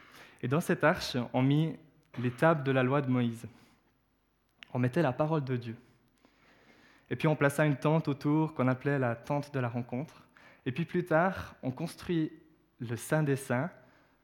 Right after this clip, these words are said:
dans le temple. Et l'arche, on la mettait dans ce lieu, ce Saint des Saints.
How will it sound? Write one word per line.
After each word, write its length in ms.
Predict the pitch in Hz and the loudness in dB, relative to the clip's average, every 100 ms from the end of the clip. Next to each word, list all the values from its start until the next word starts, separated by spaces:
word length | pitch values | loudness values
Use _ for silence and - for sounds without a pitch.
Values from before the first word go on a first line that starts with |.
| _ _ | _ _
dans 160 | 123 143 | -4 0
le 120 | 139 | 0
temple. 440 | - 120 135 - 107 - _ _ _ _ _ - | 0 -2 -2 -6 -12 -14 _ _ _ _ _ -4
Et 100 | 117 | 2
l'arche, 500 | 127 151 - - - _ _ - | 2 0 -4 -16 -20 _ _ -8
on 40 | |
la 140 | 113 110 | -4 -2
mettait 320 | 113 - 127 | -4 -4 -4
dans 100 | 117 | -6
ce 160 | - | -8
lieu, 200 | 113 110 | -8 -8
ce 180 | 117 - | -10 -14
Saint 260 | 117 - 113 | -12 -6 -4
des 100 | 110 | -6
Saints. 220 | - 110 | -8 -14